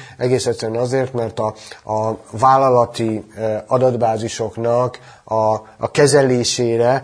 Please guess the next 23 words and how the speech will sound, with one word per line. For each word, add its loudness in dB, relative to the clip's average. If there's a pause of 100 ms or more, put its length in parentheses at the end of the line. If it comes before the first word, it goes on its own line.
(160)
nem 0
találunk, 0 (260)
eh, -6
egyelőre 0
jobbat. -6 (840)
Úgy, 2
úgy 4
értem, 4
hogy, -2 (140)
eh, 4
nem 2
találunk 2
jobbat, 2
hogy, 0 (300)
eh, 4
nem 2
találunk 2
olyat, 4 (140)
ami, 0 (300)
eh, 2 (120)
egyszerre 2
lenne, 2 (320)
eh, -2